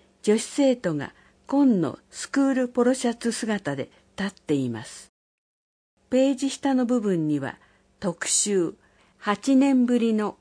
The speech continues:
開催、スネオリ雨乞いの文字があります。表紙の写真は、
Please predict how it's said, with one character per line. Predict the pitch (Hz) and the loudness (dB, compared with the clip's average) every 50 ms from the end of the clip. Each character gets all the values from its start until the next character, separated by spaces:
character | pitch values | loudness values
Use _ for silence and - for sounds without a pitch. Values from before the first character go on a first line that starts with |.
| _ | _
開 | - - 214 208 202 | -10 -6 -6 -4 -6
催、 | 190 - - 196 180 175 165 151 - _ _ _ _ _ _ _ _ _ _ | -6 -8 -8 -8 -8 -6 -8 -10 -10 _ _ _ _ _ _ _ _ _ _
ス | - - - - 214 220 | -20 -16 -6 -2 0 2
ネ | 226 254 285 285 269 | 4 4 4 4 2
オ | 240 196 | 2 0
リ | 165 160 147 - - - _ _ _ _ _ | 0 -2 -6 -6 -8 -12 _ _ _ _ _
雨 | 151 175 185 208 233 247 247 | -4 -2 0 0 0 0 0
乞 | 226 220 214 208 196 | 0 0 0 0 -2
い | - - _ _ _ _ _ 208 | -4 -6 _ _ _ _ _ -4
の | 220 262 269 - - _ _ _ _ | -2 -2 -2 -4 -6 _ _ _ _
文 | 214 240 247 240 | -2 0 0 0
字 | 247 190 165 160 | 0 0 -2 0
が | 190 269 302 - - - | 0 -2 -4 -4 -6 -8
あ | - 190 | -6 -2
り | 156 165 165 | -2 0 0
ま | 160 147 151 156 | 0 -2 -4 -6
す。 | - - - - - _ _ _ _ _ _ _ _ _ _ _ _ _ _ _ _ _ _ _ _ _ _ _ _ _ _ _ _ _ _ _ _ _ _ _ _ _ _ - - | -8 -14 -18 -20 -20 _ _ _ _ _ _ _ _ _ _ _ _ _ _ _ _ _ _ _ _ _ _ _ _ _ _ _ _ _ _ _ _ _ _ _ _ _ _ -6 0
表 | 247 247 254 262 - | 2 4 4 4 2
紙 | - 254 247 | 0 2 2
の | 240 247 | 2 2
写 | 240 - 220 220 | 0 -2 -4 -4
真 | - - 214 208 202 196 | -4 -4 -2 -2 -2 -2
は、 | 185 165 - | -4 -6 -8